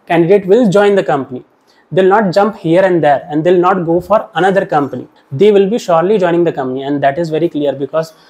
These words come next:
freshers are someone who are actively looking for job. So they don't jump here and there. So most probably what happened, so in the fresher scenario, once they get the interviews,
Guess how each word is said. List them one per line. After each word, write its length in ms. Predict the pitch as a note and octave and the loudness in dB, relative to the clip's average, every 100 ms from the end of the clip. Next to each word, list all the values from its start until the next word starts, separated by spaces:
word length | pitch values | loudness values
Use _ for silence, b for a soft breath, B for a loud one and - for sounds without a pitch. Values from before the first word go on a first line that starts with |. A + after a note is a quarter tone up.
| b b | b b
freshers 480 | - D3+ C#3 F3 F3+ | -4 -4 2 0 2
are 160 | E3+ E3 | 0 -2
someone 380 | D#3+ D3 D#3+ | -4 -4 -4
who 220 | D#3+ D3 D#3 | -6 -8 -6
are 120 | - | -6
actively 500 | D3+ - - D3 E3+ | -8 -14 -6 0 2
looking 320 | F#3 C3+ D#3+ D#3+ | 0 0 -4 -4
for 160 | D#3+ | -2
job. 320 | C3+ C#3 C3 - _ b b b | -4 -4 -6 -8 _ b b b
So 60 | F3 | 0
they 140 | D#3 G#3 | 2 2
don't 580 | G#3 D#3 D#3+ G#3 A3+ | 0 -2 0 2 0
jump 300 | E3 F3+ G3 F#3 | -2 -4 -4 -6
here 260 | D#3+ E3 | -4 -2
and 200 | F#3+ F3+ | 0 -2
there. 280 | C#3 C3 - | 0 -2 -2
So 160 | - D3+ | -8 -4
most 200 | D#3+ F3 | -4 -2
probably 300 | F#3+ E3+ F#3 | 0 0 2
what 180 | D#3+ D#3 | 2 0
happened, 480 | D#3+ C#3 C3+ D#3+ F3 | 0 -4 -4 -6 -8
so 100 | - | -2
in 100 | D#3+ | 0
the 60 | F#3 | 2
fresher 360 | F#3 E3 A3+ | 2 0 0
scenario, 420 | A#3 G#3+ G3 G3 G#3+ | 0 0 2 2 2
once 240 | F3 E3+ | 0 -2
they 140 | D3+ | -2
get 240 | D3 E3 F#3 | 0 -2 0
the 80 | G#3 | 0
interviews, 400 | F#3+ F#3+ G3+ | 0 0 -2